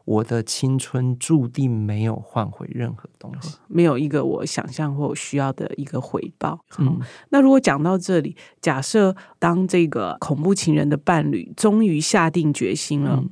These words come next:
Speaker 2: 听完我们这集节目了哈，
Speaker 1: 嗯。
Speaker 2: 真的下定决心要结束现在的这个婚姻关系或是结束亲密关系的话，有没有什么比较好的一个方式，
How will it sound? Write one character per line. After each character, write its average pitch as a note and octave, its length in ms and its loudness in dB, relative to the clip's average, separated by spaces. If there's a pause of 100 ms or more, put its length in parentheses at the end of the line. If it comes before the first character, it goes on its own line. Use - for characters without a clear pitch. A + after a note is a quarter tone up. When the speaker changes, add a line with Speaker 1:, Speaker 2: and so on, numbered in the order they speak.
(120)
Speaker 2:
听 G3 160 0
完 F3+ 100 4
我 C#3+ 80 0
们 C#3 140 -2
这 F3 180 4
集 C#3 200 -6
节 - 240 -4
目 C#3+ 240 2
了 C3 140 2
哈， - 280 -4
Speaker 1:
嗯。 - 80 -20 (140)
Speaker 2:
真 G3 160 4
的 F#3+ 100 6
下 F#3+ 220 2
定 F3+ 180 2
决 A#2+ 160 -2
心 D#3+ 200 2
要 E3 240 4 (220)
结 F#3 280 -2
束 E3+ 220 -2
现 E3+ 280 2
在 D#3 220 2
的 D3+ 160 -4
这 - 160 -8
个 C#3+ 120 -2
婚 D#3 220 2
姻 E3 120 4
关 D3+ 220 0
系 D#3 200 -4
或 D3+ 160 -2
是 D3+ 180 -2
结 - 240 -6
束 D#3 220 -4
亲 - 200 0
密 D3+ 180 2
关 D3+ 260 -4
系 - 180 -8
的 D#3 140 -6
话， D#3+ 300 -4 (340)
有 D3+ 180 4
没 D#3 120 6
有 F3 140 4
什 C3 220 -2
么 E2 340 -6
比 - 140 -4
较 E3+ 160 0
好 - 380 -6
的 - 260 -6
一 C#3+ 140 -6
个 C#3 420 -2
方 D3 340 -2
式， D3+ 380 -4